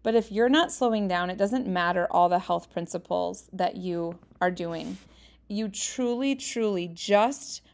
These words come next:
being still, just quieting down, just stopping is the most important thing that you can do if you are trying to be healthy and balance your hormones in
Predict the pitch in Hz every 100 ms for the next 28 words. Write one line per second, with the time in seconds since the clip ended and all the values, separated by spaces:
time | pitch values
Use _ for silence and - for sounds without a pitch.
0 | - 202 214 208 196 - - 185 175 -
1 | - 185 - 196 226 - - - 208 202
2 | 196 185 175 170 180 175 190 190 - -
3 | _ - 208 233 - - - - - -
4 | 196 196 202 196 85 185 - _ _ _
5 | _ - 214 202 196 190 180 - 190 190
6 | - - 214 220 247 247 - - 208 180
7 | 175 - 180 226 254 294 277 262 277 277
8 | 277 294 - _ _ _ - 196 208 202
9 | 190 190 196 202 _ _ _ _ - 233
10 | 208 214 208 - 214 196 196 214 247 226
11 | 240 247 240 233 - 202 190 190 180 285
12 | - - 190 _ 185 214 226 233 240 254
13 | 240 220 226 226 233 233 - 208 214 285